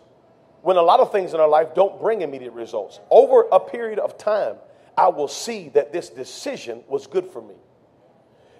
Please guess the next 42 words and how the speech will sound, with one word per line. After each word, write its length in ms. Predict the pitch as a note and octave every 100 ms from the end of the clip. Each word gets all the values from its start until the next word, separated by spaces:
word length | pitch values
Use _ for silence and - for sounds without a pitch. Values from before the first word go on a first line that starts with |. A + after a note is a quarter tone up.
| -
that 240 | F3+ F3+ D#3
this 280 | F#3 - - _ _
choice 600 | - - - B2+ - - - -
was 220 | D#3 D#3
right 220 | B2 F3 -
for 100 | B2
me, 180 | A2+ G2 _ _
even 260 | A3 C4+ C4
though 180 | A#3 G#3+
in 160 | G#3
the 100 | F3
moment 380 | E3+ A3 F3+ D3+
I 100 | F3
didn't 360 | G3 E3+ C3+ -
get 240 | F3+ E3+
what 100 | C3
I 100 | C3+
thought 220 | C#3+ C3+ A2
I 80 |
should 240 | G2+ A2+ -
get. 240 | F3 D#3+ - - _ _ _ _ _ _ _ _ _ _ _ _ _
I 100 | F#3
didn't, 300 | F#3 D3 A#2+ - _
you 100 | F#3
know, 300 | G#3+ D#3+ -
some 180 | - B3+
of 60 | A3
the 80 | D#3+
best 420 | - A#3 - -
choices 400 | G#3 A3+ G#3+ E3+
that 160 | F#3
you'll 180 | F#3 F3+
make 200 | F3+ -
in 100 | F3+
life 320 | E3 F3+ G3
will 200 | D3+ D#3+
have 260 | D#3+ E3 D3
no 340 | C#3 F3+ A#3 A3
immediate 1080 | E3+ D#3 D3+ E3+ G3 C#4 A3 B2+ C3 - - -
effect 380 | C#3 - D#3+ -
on 200 | G#2+
you. 80 | F#2+